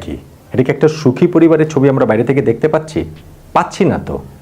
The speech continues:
দেখুন, পুরো বিতর্কটা শুরু হয়েছে মুশফিকুর রহিমের বাদ পড়াকে কেন্দ্র করে। তাকে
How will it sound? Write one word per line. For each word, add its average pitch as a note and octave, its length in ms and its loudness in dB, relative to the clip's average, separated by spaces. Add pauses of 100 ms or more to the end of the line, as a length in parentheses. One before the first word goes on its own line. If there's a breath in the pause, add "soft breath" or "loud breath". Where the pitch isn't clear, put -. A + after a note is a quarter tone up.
(880 loud breath)
দেখুন, F#3 260 2
পুরো F#3 140 4
বিতর্কটা F#3 440 2
শুরু D3 200 2
হয়েছে E3 200 4 (100)
মুশফিকুর B2+ 400 2
রহিমের C#3+ 340 2
বাদ A#2 200 2
পড়াকে A2+ 300 2 (140)
কেন্দ্র D3+ 240 4 (100)
করে। D#2+ 140 -2 (140)
তাকে D3+ 300 2